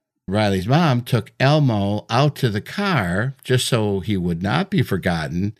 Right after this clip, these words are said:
And our four-year-old granddaughter didn't realize that he went out there. So when it came time to go, she said, "Well, where's Elmo?" And her mom said, "Well, Elmo's already in the car." And she said, "But I wanted to take him out there. I was gonna take Elmo to the car."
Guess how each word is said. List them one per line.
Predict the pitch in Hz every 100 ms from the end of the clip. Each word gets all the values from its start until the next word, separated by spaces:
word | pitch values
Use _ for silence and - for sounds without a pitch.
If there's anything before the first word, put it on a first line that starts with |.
| _ -
And | - 165
our | 101 95
four-year-old | - 120 110 101 98 95 92 87
granddaughter | 127 175 170 110 95 95 92
didn't | 156 120
realize | 104 131 180 120 95 95 180
that | 95
he | 95 90
went | 90 98
out | 143 165
there. | 165 82 80
So | - - 95 92 - _ -
when | 135
it | 160
came | 160 143
time | 127 139 127 107
to |
go, | 92 156 165 110 113 123 - _
she | -
said, | 120 120
"Well, | 104 104
where's | 120 123 110
Elmo?" | 139 180 165 87 85
And |
her | 92 92
mom | 92 87 90
said, | - 85
"Well, | 87 92 135 143 -
Elmo's | 98 95 110 113
already | - 87 85 85 95
in | 107
the | 135
car." | 147 226 110 - _ _ _ _
And | 101
she | - 123
said, | 139 214
"But | 277
I | 302 339 349
wanted | 339 330
to | 262
take | 208 240 233 -
him | 214
out | 208 190 175
there. | 196 151 160
I | 240 311 349
was | 359
gonna | 330 320
take | 220 277 262
Elmo | 247 233 214 196
to | 220
the | 180
car." | 170 196 190 180